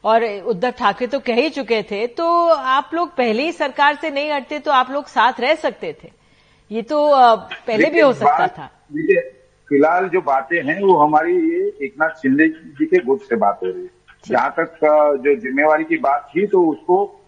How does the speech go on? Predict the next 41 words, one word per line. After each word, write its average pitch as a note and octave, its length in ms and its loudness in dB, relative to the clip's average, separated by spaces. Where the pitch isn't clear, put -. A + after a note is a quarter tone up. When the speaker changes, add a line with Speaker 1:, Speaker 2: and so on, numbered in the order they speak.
Speaker 2:
अमित E3+ 220 -4
शाह F3+ 240 -4
जी F#3 160 -6
ने G#3+ 120 -6
स्वयं G3 340 -2
कहा B2 340 0
था, A#2+ 60 -2
उस C#3 220 -4
वक्त F#3 140 4
भी G3+ 100 0
केंद्रीय E3+ 380 -2
नेतृत्व F3+ 460 -2
ने G#3 140 0
तय E3 220 0
किया D3 260 -2
था D#3 160 0
कि D3 160 2
यदि D3+ 240 0
आपको F3 920 -2
हमसे D3+ 400 0
जो C#3 160 0
गठबंधन C3 460 -2
करना B2+ 400 0
था, F3 200 -10
जो, G#3 460 2
अ, A#2+ 380 2
जो C#3+ 160 4
हमारी D#3 360 2
और E3+ 160 2
आपकी, F3 520 2
अ, C3+ 220 2
वार्ता B2 380 0
हुई D#3 280 -2
थी D#3 200 -4
उसी D#3 280 -6
के G3+ 120 -2
अनुरूप F3+ 440 -4
चलना G#3+ 240 0
चाहिए A#2 260 -2
था। - 520 -8
आज D3 240 2